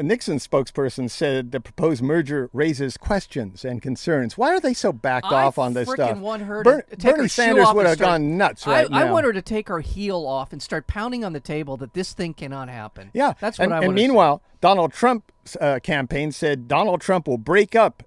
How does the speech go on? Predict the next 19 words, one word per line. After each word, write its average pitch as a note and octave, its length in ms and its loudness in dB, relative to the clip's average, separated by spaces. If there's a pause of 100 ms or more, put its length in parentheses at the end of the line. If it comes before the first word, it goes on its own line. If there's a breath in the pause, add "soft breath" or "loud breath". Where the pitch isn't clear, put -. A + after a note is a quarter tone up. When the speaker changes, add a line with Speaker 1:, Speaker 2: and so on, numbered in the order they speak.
Speaker 1:
the D3 100 -2
new D#3+ 240 0
media D3+ 480 2
conglomerate D3+ 800 -2 (260 loud breath)
oligopolies C3+ 1200 -2 (300 soft breath)
that C3 240 -4
have B2+ 200 -4
gained E3 380 -2
enormous D#3+ 500 0
control D#3 540 0
over D3 300 2
our C#3 200 0
information. C#3 720 -4
Speaker 2:
Trump D3 240 -12
Speaker 1:
That's G#3+ 260 2
Speaker 2:
said B3+ 100 -2
Speaker 1:
the G3+ 40 -2
proper G3 400 0
response. C#3+ 680 -2